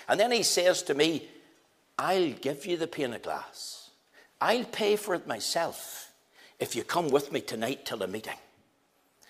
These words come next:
Okay. So we set off that Friday evening and we drove from Coleraine to Limavady.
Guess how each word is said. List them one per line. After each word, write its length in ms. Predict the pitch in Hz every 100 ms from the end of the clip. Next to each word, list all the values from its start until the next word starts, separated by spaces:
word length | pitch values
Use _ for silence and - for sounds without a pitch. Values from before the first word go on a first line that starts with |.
| - 554
Okay. 460 | - 240 - - - - _ _ _ _ - - -
So 120 | 165
we 180 | 240 277
set 320 | - 240 233
off 240 | 208 214 196
that 160 | 185
Friday 360 | - 180 180 165
evening 480 | 139 156 160 151 -
and 120 | 123
we 80 | 120
drove 340 | 117 160 202
from 160 | 196 139
Coleraine 520 | - 175 160 147 156
to 100 | 139
Limavady. 580 | 135 135 123 104 80